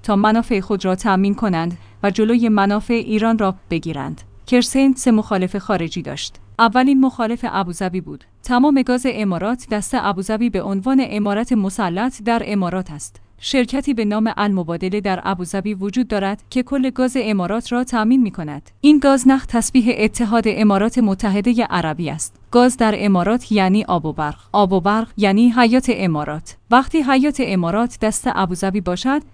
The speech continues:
یعنی قدرت بلامنازعی دست ابوظبی قرار می‌گیرد که امارات را ناگزیر به تبعیت از آن می‌کند.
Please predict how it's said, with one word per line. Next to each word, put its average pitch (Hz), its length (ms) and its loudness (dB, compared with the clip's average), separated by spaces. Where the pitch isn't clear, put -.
یعنی 220 380 2
قدرت 254 440 0
بلامنازعی 190 680 0
دست 196 380 -2
ابوظبی 185 560 -2
قرار 175 340 -2
می‌گیرد 196 500 -2
که 208 260 -2
امارات 196 440 0
را 208 100 0
ناگزیر 185 580 -2
به 214 100 0
تبعیت 220 520 0
از 262 120 -2
آن 185 160 0
می‌کند. 139 460 -10